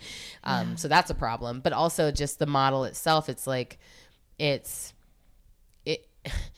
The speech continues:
Speaker 1: nonprofits exist as a way for philanthropists to, like, um, off gas.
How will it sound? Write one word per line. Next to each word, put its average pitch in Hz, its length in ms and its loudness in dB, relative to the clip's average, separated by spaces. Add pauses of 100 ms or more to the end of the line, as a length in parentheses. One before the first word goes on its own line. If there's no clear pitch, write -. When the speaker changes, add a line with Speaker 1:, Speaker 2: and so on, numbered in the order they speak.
(440)
Speaker 1:
nonprofits 160 720 2
exist 139 680 0
as 135 260 -2
a 135 120 2
way 131 480 -2
for 123 760 0 (320)
philanthropists 135 960 -2
to, - 120 -4
like, 123 480 -4 (640)
um, 123 720 -2 (1000)
off 147 300 0
gas. 143 540 -10